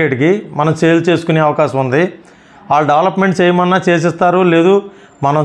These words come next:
చేసుకునేటట్టుగానే మాట్లాడుకోవచ్చు. ఇది మనకి రామవరపేట రింగ్ నుండి సుమారుగా పది, పన్నెండు కిలోమీటర్ల దూరంలో ఉన్నటువంటి ఈ వెంచరు మనకి,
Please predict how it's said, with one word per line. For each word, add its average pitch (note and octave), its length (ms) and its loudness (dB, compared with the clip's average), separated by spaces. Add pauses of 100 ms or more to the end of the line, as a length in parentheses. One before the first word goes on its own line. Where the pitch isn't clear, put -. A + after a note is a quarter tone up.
చేసుకునేటట్టుగానే E3+ 680 0 (100)
మాట్లాడుకోవచ్చు. C#3+ 640 0 (1200)
ఇది F3 100 2 (100)
మనకి E3 280 0 (420)
రామవరపేట G3+ 580 0
రింగ్ F#3+ 220 2
నుండి F3+ 240 2 (680)
సుమారుగా F3+ 380 0 (120)
పది, F3 180 2 (120)
పన్నెండు F3 320 0
కిలోమీటర్ల F#3 480 2
దూరంలో F3 380 2
ఉన్నటువంటి D#3 440 2 (240)
ఈ - 20 4 (140)
వెంచరు E3+ 340 2 (1040)
మనకి, C#3+ 220 0